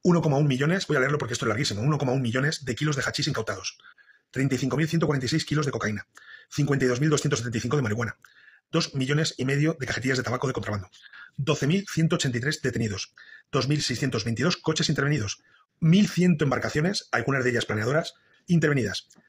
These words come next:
setecientos ochenta mil litros de gasolina decomisados. En septiembre de dos mil veintidós, Marlaska se lo carga. ¿Qué hay detrás de esto? Pues detrás de esto está Pegasus.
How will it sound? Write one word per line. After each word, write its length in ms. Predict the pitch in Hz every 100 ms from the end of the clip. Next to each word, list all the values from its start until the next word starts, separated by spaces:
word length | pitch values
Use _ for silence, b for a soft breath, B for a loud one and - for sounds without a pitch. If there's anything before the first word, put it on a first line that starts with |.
| b
setecientos 560 | - 147 127 170 165 123
ochenta 280 | 131 120
mil 120 | 143 139
litros 240 | 151 123
de 60 | 113
gasolina 320 | 110 135 160
decomisados. 680 | 127 123 113 104 - - - - B B B B
En 100 | 135
septiembre 360 | 127 147 151 117
de 80 |
dos 100 | 113
mil 100 | 120
veintidós, 380 | 127 123 151 -
Marlaska 440 | 123 117 120 - 143
se 120 | 123
lo 80 | 113
carga. 260 | - - _ - B B -
¿Qué 100 | 143
hay 60 |
detrás 280 | 131 127 123
de 60 | 135
esto? 240 | - - b b b -
Pues 100 | 120
detrás 200 | 123 131
de 60 |
esto 120 | 151
está 120 | 156 175
Pegasus. 440 | 185 - 123 -